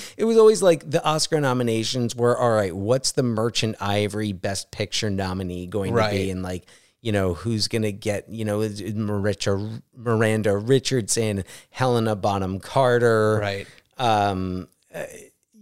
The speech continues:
Speaker 1: Anthony Hopkins, all of those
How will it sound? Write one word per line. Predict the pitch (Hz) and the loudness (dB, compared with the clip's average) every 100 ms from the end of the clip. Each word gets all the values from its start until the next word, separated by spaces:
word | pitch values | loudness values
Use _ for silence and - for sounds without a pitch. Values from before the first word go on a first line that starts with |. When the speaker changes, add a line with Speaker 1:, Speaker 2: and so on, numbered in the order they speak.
| - - | -14 -2
Speaker 1:
Anthony | 139 135 123 117 | 0 0 0 0
Hopkins, | 95 104 - - 110 104 101 104 95 - - _ _ _ _ _ | 2 0 -2 -2 0 2 0 0 -2 -4 -4 _ _ _ _ _
all | 120 120 | 2 4
of | 120 | 4
those | 101 113 107 | 4 4 2